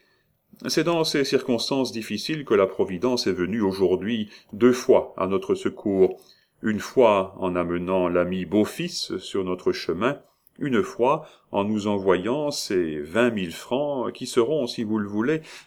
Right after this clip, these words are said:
notre première mise de fonds dans une merveilleuse entreprise.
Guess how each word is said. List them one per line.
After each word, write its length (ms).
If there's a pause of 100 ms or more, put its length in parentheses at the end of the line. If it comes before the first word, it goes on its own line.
(100)
notre 320
première 640
mise 320
de 120
fonds 320 (380)
dans 240
une 280
merveilleuse 720
entreprise. 800